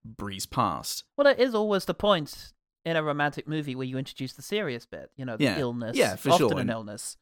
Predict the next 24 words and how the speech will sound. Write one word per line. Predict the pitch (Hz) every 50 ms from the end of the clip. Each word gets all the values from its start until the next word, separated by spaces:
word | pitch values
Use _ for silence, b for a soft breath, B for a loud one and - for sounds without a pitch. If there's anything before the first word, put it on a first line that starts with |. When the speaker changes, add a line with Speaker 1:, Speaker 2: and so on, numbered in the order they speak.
| _ _ _ _ _ _ -
Speaker 1:
Yeah. | - 113 90 -
Speaker 2:
you | 135 123
know. | 117 101 98 -
Speaker 1:
And | 143 147
you're, | 143 143
and | 135 143 147
you're | 135 135
expecting | 127 123 - - 131 - - - 90
Speaker 2:
Yeah. | 80 76 -
Speaker 1:
it, |
and | 101 107
it, | 101 82
and | 101 107
it's, | 107 78 - -
and | - 120
it's, | 117 123 131 - _ _ _ _
Speaker 2:
Yeah. | - 120
Speaker 1:
i-, | 120 123 - -
in | 135 135 135
this | 139 131 143
movie, | 131 120 110 113
it's | 95 104
dealt | - - 117 110 -
with, | 98 107 104 101 101 -